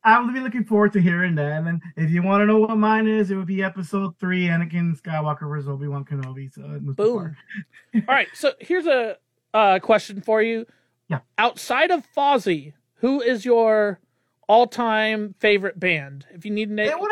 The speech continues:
Speaker 1: have to be, uh, the top three would have to be, uh, Guns N' Roses, Kiss, and A C D C.
Speaker 2: Okay, I knew Kiss would be in there, but,
Speaker 1: Mm-hmm.
Speaker 2: um, I, you know, I, I, you know, you've met,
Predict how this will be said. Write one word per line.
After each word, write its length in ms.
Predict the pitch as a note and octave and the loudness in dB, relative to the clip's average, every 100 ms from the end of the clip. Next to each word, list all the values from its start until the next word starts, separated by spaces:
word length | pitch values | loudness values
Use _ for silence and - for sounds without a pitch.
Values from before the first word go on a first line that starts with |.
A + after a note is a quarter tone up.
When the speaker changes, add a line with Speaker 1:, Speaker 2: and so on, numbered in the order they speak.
| G#4 | 0
Speaker 1:
have 140 | F4+ | 0
to 80 | - | -8
be, 260 | A3+ D4+ D4 | -14 -8 -4
uh, 440 | - A#3+ A#3+ A#3+ | 0 4 6 4
the 80 | A#3 | 0
top 420 | - A3+ C4+ - | -2 0 0 -4
three 220 | A3 A3+ | -4 -4
would 140 | C4 A#3 | -2 2
have 160 | G#3+ A3 | 2 2
to 100 | G3+ | -4
be, 320 | F#3+ G#3 F3 _ _ - | 0 0 0 _ _ -6
uh, 300 | F#3+ F#3 F3+ | -2 0 -2
Guns 300 | D#3 G3 G#3 | -2 0 0
N' 120 | G3+ | 0
Roses, 480 | F3 F#3+ F#3+ G3+ F3+ | 0 -2 -2 -2 -4
Kiss, 380 | - D#3+ F3+ F#3 | -6 -6 -4 -6
and 100 | D#3 | -6
A 100 | D#3+ | -6
C 120 | D3+ | -6
D 160 | C3+ | -6
C. 200 | D#3+ D3 C#3 - | -8 -10 -10 -6
Speaker 2:
Okay, 140 | G3+ - | -6 -2
I 80 | |
knew 220 | A3+ D4 A#3+ | -2 -2 -2
Kiss 300 | D4+ C4 - | 0 0 -2
would 140 | F3+ | -4
be 160 | F3+ F3+ | -2 0
in 120 | D#3+ | 0
there, 220 | D3 D3 _ _ _ - | -4 -14 _ _ _ -4
but, 200 | F#3 F3 G3 | 2 4 4
Speaker 1:
Mm-hmm. 120 | G3 | 4
Speaker 2:
um, 400 | F3+ E3+ D#3+ D#3+ | 2 2 -2 -4
I, 100 | F#3 | -6
you 200 | G3+ G3 | -6 -8
know, 100 | F#3 | -6
I, 140 | F#3 F3+ | -6 -4
I, 100 | F3+ F#3 - _ _ | -2 -4 -6 _ _
you 100 | - | -12
know, 160 | G3 F#3 | -6 -4
you've 260 | G3+ A#3+ G#3 | -4 -4 0
met, 220 | D#4 | 0